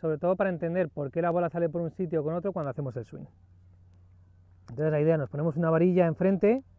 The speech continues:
si estamos en un campo de prácticas y no podemos clavarla, podemos poner un cubo y ponerla, y esta varilla va a estar paralela. Empezaremos con palos que no sean muy, muy largos,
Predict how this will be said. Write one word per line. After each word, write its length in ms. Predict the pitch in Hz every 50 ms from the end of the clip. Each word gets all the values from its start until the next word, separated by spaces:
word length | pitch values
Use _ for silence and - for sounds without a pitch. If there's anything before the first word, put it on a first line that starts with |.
| _ _ -
si 60 | 151
estamos 320 | 139 - 151 147 156 135
en 60 | 151 160
un 100 | 151 143
campo 220 | 170 151 143 151
de 80 | 143 135
prácticas 480 | 156 151 139 - 143 - 156 147 131 - - - -
y 60 | 165
no 120 | 156 151 143
podemos 220 | 151 147 147 135
clavarla, 460 | - 151 139 151 160 165 165 131 117 - - - - - - - - - - - - - - - - -
podemos 240 | - 147 151 156 -
poner 180 | - 160 156 147
un 140 | 143 143 -
cubo 380 | - 185 190 180 156 120 - - - - - - - - - - - _ _ - - - - - - -
y 120 | 151 135
ponerla, 500 | - 139 139 170 190 202 208 214 269 320 - - - - - - -
y 160 | - 165 175
esta 220 | 185 175 - 202 185
varilla 280 | 190 185 190 202 202
va 60 | 185
a 40 | 170
estar 200 | - - 170 165
paralela. 440 | 151 - 147 127 117 104 107 160 214 - - - - - - - - - _ _ _ _ _ _ _ _ _ _ _ _ - - _ _ - _ _ - - - 151
Empezaremos 460 | 143 139 135 - 139 151 170 170 151
con 220 | - 185 175 151
palos 240 | 180 175 180 175 -
que 80 | - 147
no 80 | 156
sean 220 | - - 175 156 160
muy, 260 | 156 165 180 175 156
muy 180 | 160 170 175
largos, 540 | 151 151 165 190 185 175 214 285 - - -